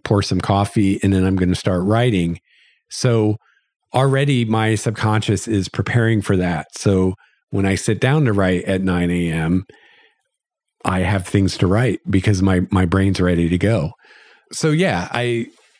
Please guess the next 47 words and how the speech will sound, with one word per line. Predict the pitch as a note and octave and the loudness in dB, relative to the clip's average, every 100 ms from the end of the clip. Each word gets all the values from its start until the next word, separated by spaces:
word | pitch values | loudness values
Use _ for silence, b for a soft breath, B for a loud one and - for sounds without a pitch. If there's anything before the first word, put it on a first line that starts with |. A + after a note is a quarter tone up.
| - | -4
I | B2 | -2
think | C#3 D3 | 0 0
that | B2+ | 0
makes | A2+ A2 | 0 0
a | G#2 | 0
lot | G2 F2 | 0 -2
of | E2+ | -2
sense. | G2 C2 - - | -4 -6 -10 -4
And, | G#2+ G2 | 0 0
and | G2 G2 | 2 2
I | G2 | 2
think | - B2+ | 0 0
it | A2 | 0
makes | G#2 G2+ - | 0 0 -2
sense | - G2+ F#2+ - | -2 0 0 -6
from | - G#2+ G2 F#2 F#2 - | -2 0 2 2 -2 -2
a | G2 | -4
creative | - C#3+ C#3 | 0 2 2
point | B2 C3+ A#2+ | 0 0 2
of | |
view. | G#2+ G#2+ G2+ | 2 2 2
I | F#2 | 0
think | - G#2+ | -2 -2
it | |
makes | G2+ F#2 - | -2 -2 -2
sense | G2+ F2+ - | -2 -2 -4
from | - F#2+ F2+ E2+ E2 | -2 0 2 0 -2
a | |
psychological | - F#2+ - F2 A2 A2+ A2+ F#2 | -2 -2 0 2 2 2 0 -2
point | - G2 F2 | 0 2 2
of | |
view. | F#2 F#2 F2 F2 - b b b b b b | 2 2 2 0 -4 b b b b b b
And, | A3 G#2 | 0 0
and | A2+ A2+ | 0 0
it | A2+ | -2
fits | - A#2+ G2 - - - _ - | 0 -2 -2 -6 -14 -16 _ -4
what | G#2 G2+ G2 | 0 0 2
we, | F#2+ F#2 F#2 - | 2 2 -2 0
what | F#2+ F#2 | 0 2
we | A2+ | 2
know | D3 C#3 G#2 | 2 2 0
about | G2 F#2+ F2+ - | 0 0 -2 -4
how, | G2 F2+ F2 F2 - | -2 -2 -2 -4 -4
how | - F#2+ | 0 0
the | F2+ | 0
brain | E2+ E2 F2 | 0 0 2
works. | F2 - - - | 0 -2 -10 -14